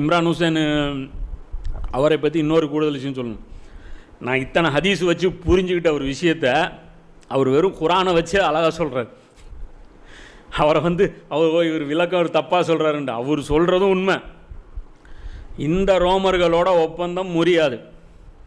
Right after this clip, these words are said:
அவர் யாரை வந்து ரோமர்கள்னு சொல்றாரோ அந்த ரோமர்களுக்கும் முஸ்லிம்களுக்கும் ஏற்படுற ஒப்பந்தம் ஈசா நபி வர்ற வரைக்கும் ஸ்ட்ராங்கா தான் இருக்கும். அந்த ஒப்பந்தம் வந்து முறியாது. இந்த ஹதீஸுடைய விளக்கம் வேற.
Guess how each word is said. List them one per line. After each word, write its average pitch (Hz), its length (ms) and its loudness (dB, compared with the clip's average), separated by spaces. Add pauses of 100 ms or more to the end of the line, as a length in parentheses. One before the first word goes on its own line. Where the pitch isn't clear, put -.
(760)
அவர் 156 220 2 (120)
யாரை 175 260 2 (120)
வந்து 170 160 -2 (100)
ரோமர்கள்னு 160 580 0
சொல்றாரோ 143 400 2 (120)
அந்த 156 160 0 (120)
ரோமர்களுக்கும் 151 760 -2
முஸ்லிம்களுக்கும் 160 760 -2
ஏற்படுற 139 380 0 (160)
ஒப்பந்தம் 143 580 0 (720)
ஈசா 175 360 0 (100)
நபி 165 240 2
வர்ற 151 200 2
வரைக்கும் 156 300 -2
ஸ்ட்ராங்கா 151 340 0
தான் 147 140 -2
இருக்கும். 113 220 -8 (1160)
அந்த 165 160 2 (160)
ஒப்பந்தம் 160 460 0
வந்து 156 220 0
முறியாது. 139 320 0 (100)
இந்த 165 220 -2
ஹதீஸுடைய 160 460 2 (100)
விளக்கம் 170 420 0
வேற. 127 100 0